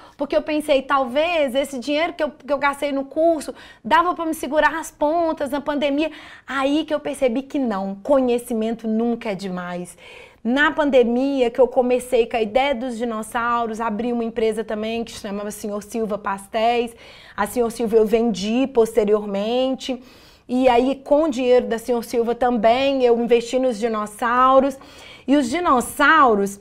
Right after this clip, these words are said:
ele, ele foi um, uma, uma estratégia que eu tive, por quê? Eu faço festa, né? Meu buffet, graças a Deus,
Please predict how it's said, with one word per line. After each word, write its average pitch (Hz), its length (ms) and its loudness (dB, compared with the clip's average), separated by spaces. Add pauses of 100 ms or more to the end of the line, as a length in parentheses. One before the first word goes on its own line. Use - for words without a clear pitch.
(340)
ele, 262 440 2
ele 277 260 4
foi 311 320 4
um, 269 360 2
uma, 226 420 -2
uma 240 240 2
estratégia 214 880 0
que 196 100 -2
eu 208 80 2
tive, 208 540 -2
por 311 320 -2
quê? 175 240 -4 (640)
Eu 226 80 -6
faço 247 300 2
festa, 269 560 4
né? 262 360 0
Meu 214 160 2
buffet, 226 500 4
graças 214 420 -6
a 220 100 -4
Deus, 220 340 2